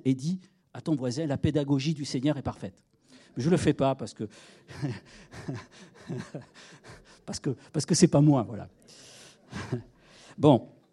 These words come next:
La pédagogie du Seigneur est parfaite. Je l'ai trouvée et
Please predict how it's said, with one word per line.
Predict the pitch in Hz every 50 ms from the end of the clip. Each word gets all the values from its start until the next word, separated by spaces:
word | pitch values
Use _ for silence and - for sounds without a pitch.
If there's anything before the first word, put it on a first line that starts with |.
| _ _ _ _ _ _ _ _ _ _ _ _ _ _ _ _ _ _ _ _ _ _ _ _ _ _ _ _ _ _ _ _ _ _ _ _ 147 _ _ _ _ _ _ _ _ _ _ _ _ _ _ _ _ _ _ -
La | - 123 123
pédagogie | 123 151 139 127 139 127 127 127 117 127 135
du | 117 117
Seigneur | - - 113 98 117 120 113
est | 107
parfaite. | - 92 - - 95 85 - _ - _ _ _ _ _ _ _ _ _ _ _ _ _ _ _ _ _ _ _ _ _ _ - - - _ _ - _ _ _ _ _ _ _ _ _ _ _ _ _ _ _ _ _ _ _ _ _ _ _ _ _ _ _ _ _ _ _ _ _ _ _ _ _ _ _ _ _ _ _ _ _ _ _ _ _ _ _ _ _ _ _ _ _ _ _ _ _ _ _ _ _ _ _ _ _ -
Je | 123 - - 175
l'ai | 185 208
trouvée | 208 - - 202 190 139 139 135 170 202 - _ _ _ _ _ _ _ _ _ _ _ _ _ _ _ _ _ _ _ _ _ _ _
et | 196 196 175 190 196 202 -